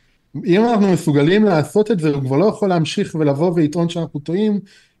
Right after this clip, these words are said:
כי סיפקנו בעצם את ההוכחה שאנחנו לא. רונן בשום שלב לא מוכן לעשות את זה. הוא אפילו, אין אפילו את ה-, את ה-,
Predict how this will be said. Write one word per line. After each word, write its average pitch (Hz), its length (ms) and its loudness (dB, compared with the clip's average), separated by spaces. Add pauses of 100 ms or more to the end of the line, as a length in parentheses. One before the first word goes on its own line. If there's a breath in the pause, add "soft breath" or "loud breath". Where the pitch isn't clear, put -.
כי 170 100 -2
סיפקנו 214 560 0
בעצם 190 300 0
את 165 80 -6
ההוכחה 165 400 -2
שאנחנו 147 600 -4
לא. 143 380 -2 (1080)
רונן 190 540 0
בשום 196 340 0
שלב 202 420 -2
לא 160 440 -2
מוכן 131 380 -4
לעשות 123 440 -2
את 131 100 -2
זה. 107 100 -6 (1000)
הוא 131 120 -2
אפילו, 220 420 0 (100)
אין 190 180 0
אפילו 214 380 0
את - 60 -4
ה-, 135 260 0 (180)
את - 180 -8
ה-, 113 380 -2